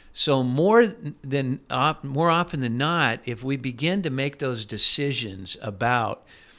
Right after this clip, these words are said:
"I want this money, much money, I wanna work indoors, I, or I wanna work outdoors, I wanna be around like-minded people, I wanna dress up for work, I don't, I wanna be casual," all of those decisions begin to break down what it is that's going to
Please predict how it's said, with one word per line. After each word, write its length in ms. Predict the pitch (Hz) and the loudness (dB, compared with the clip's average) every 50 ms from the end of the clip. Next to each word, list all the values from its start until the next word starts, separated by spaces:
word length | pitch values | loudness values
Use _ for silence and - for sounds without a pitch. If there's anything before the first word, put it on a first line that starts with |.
| - - - - - - - - | -20 -20 -20 -20 -20 -20 -18 -12
"I 100 | - 104 | -10 -6
want 280 | 110 113 120 117 120 - | -4 -2 -2 -2 -4 -4
this 220 | 135 120 - - | -4 -6 -4 -4
money, 260 | 120 117 123 123 131 | -4 -4 -4 -4 -4
much 260 | - 117 117 110 - - | -4 -4 -6 -6 -6 -6
money, 340 | 123 123 131 147 151 147 | -6 -4 -4 -4 -4 -4
I 60 | 123 95 | -6 -6
wanna 280 | 101 107 107 110 113 | -8 -8 -8 -8 -8
work 220 | 104 104 101 - 113 | -8 -8 -10 -10 -10
indoors, 440 | 117 123 127 127 127 131 135 113 104 | -8 -8 -6 -4 -4 -4 -6 -6 -8
I, 40 | 90 | -10
or 240 | 95 - - 92 90 | -12 -14 -16 -16 -16
I 40 | 90 | -14
wanna 240 | 92 101 104 104 | -14 -12 -12 -12
work 220 | 101 98 95 - - | -12 -12 -12 -10 -8
outdoors, 480 | 104 120 131 113 - 135 127 120 104 | -8 -8 -8 -6 -4 -4 -4 -4 -6
I 40 | 98 | -8
wanna 200 | 92 98 104 101 | -8 -10 -10 -10
be 140 | 98 107 104 | -8 -10 -10
around 280 | 98 98 98 95 92 95 | -10 -10 -12 -12 -12 -12
like-minded 520 | 104 104 98 - - 101 98 - - - | -12 -12 -12 -12 -12 -12 -12 -12 -8 -4
people, 460 | - - 143 135 - - 139 131 127 - - - - - - - - _ | -2 -2 -2 -2 -4 -8 -10 -10 -10 -12 -18 -20 -20 -20 -20 -20 -20 _
I 120 | - 101 | -12 -8
wanna 320 | 113 117 127 135 131 123 113 | -4 -2 -2 -2 -2 -4 -4
dress 320 | 104 131 143 147 - - | -2 -2 0 0 2 2
up 180 | 190 180 185 - | 2 0 0 -2
for 80 | - | -4
work, 240 | 113 113 101 87 - | -2 -2 -4 -4 -6
I 100 | 101 110 139 | -6 -6 -6
don't, 180 | 170 170 - | -6 -6 -6
I 60 | 123 | -6
wanna 200 | 127 135 156 165 | -6 -6 -6 -6
be 100 | 151 160 151 | -6 -6 -8
casual," 580 | - - 151 175 175 180 185 156 147 110 90 | -6 -4 0 2 4 4 4 4 2 0 0
all 320 | - - 135 165 214 240 226 | 0 0 0 2 2 2 2
of 80 | 202 | 0
those 260 | 175 180 180 175 156 139 | 0 0 0 -2 -4 -4
decisions 840 | 131 135 120 - - - 190 214 233 180 156 143 117 117 113 110 | -4 -4 -2 -2 0 0 0 0 0 0 -2 -2 -4 -4 -6 -6
begin 460 | 123 127 127 113 117 143 156 175 170 160 | -4 -4 -4 -2 -2 -2 0 0 -2 -2
to 120 | - 135 | -4 -4
break 460 | 117 110 139 147 147 143 - - 110 104 | -2 0 2 2 2 2 0 -4 -4 -2
down 560 | 135 147 156 160 151 135 120 110 110 110 110 | 0 0 2 2 0 0 0 -2 -4 -4 -2
what 220 | 120 139 151 160 | 0 0 0 0
it 120 | 165 151 143 | 0 0 2
is 300 | 139 147 143 139 123 120 | 2 2 2 0 0 -2
that's 160 | 113 - - | -2 -4 -4
going 260 | - 131 123 135 139 | -4 -2 -2 -2 -2
to 100 | 135 | -4